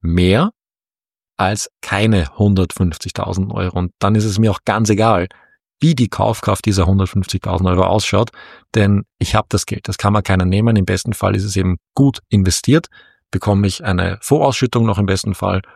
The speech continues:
und that's it. Also long story short, um das abzukürzen, Österreicher werden langsam zum Land der Aktionäre, aber es wird natürlich noch eine Weile dauern, bis, äh, ja, das noch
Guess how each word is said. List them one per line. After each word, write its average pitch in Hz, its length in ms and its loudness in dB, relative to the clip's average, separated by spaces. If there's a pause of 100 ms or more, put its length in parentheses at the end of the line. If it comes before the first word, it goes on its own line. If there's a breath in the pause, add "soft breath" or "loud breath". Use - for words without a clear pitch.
(220 soft breath)
und 98 380 2 (100)
that's 98 240 -4
it. - 260 -6
Also 104 240 -2
long 143 300 2
story 139 320 2
short, 120 340 2
um 123 100 2
das 113 160 0
abzukürzen, 107 800 -2 (760 soft breath)
Österreicher 123 640 2 (100)
werden 92 340 0 (100)
langsam 131 760 0 (240)
zum 113 200 0
Land 101 260 2
der - 80 0
Aktionäre, 92 760 0 (360 soft breath)
aber 95 360 2
es 92 160 -2
wird 98 220 -2
natürlich 92 640 -2
noch 90 180 -2
eine 87 240 0
Weile 85 180 0
dauern, 107 520 2 (400 soft breath)
bis, - 320 0 (160)
äh, 90 340 -4
ja, 90 160 0 (140)
das 104 180 -2
noch 92 400 0